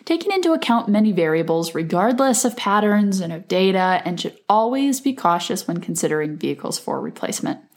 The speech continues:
Like I always say, a friendly reminder, just because it's low mileage units does not necessarily make it worth hanging on to for the long run.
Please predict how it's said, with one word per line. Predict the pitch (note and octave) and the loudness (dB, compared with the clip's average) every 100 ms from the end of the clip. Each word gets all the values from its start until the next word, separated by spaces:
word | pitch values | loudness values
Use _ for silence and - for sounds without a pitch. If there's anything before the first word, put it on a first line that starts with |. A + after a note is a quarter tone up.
| - - - _ _ - - | -20 -20 -20 _ _ -20 -12
Like | E3+ | -6
I | E3+ D#3+ | -2 0
always | E3+ F3+ F#3+ | 2 2 0
say, | - A3 B3 D#4+ - - _ _ | 0 2 0 -2 -6 -20 _ _
a | |
friendly | F#3+ F#3 F#3+ G3+ | -2 0 2 2
reminder, | G3+ G3+ E3+ D#3+ D#3 D#3+ | 2 2 2 2 0 0
just | - F3+ - | -2 -2 -4
because | F#3+ F#3+ F#3 | -2 -2 0
it's | F3 - | -2 0
low | F#3 F#3 | 0 2
mileage | F#3 F3+ F#3 F#3 F3 | 2 2 2 0 0
units | G3 A3+ C4+ - - | 2 2 0 -2 -2
does | F#3 F3+ | -2 0
not | G3 G#3 A3 - | 2 2 2 0
necessarily | G#3+ - G3+ F#3+ F#3+ | -2 0 0 2 0
make | F3 F#3 | 0 -2
it | E3+ | -4
worth | F3 | -4
hanging | - E3 D#3+ D#3 | -2 -2 0 0
on | D3+ D3+ | 0 -2
to | - D3+ | -6 -6
for | D3+ C#3+ | -4 -6
the | |
long | C#3+ C#3 C#3 C#3 | -4 -4 -2 -4
run. | - - E3 | -4 -4 -6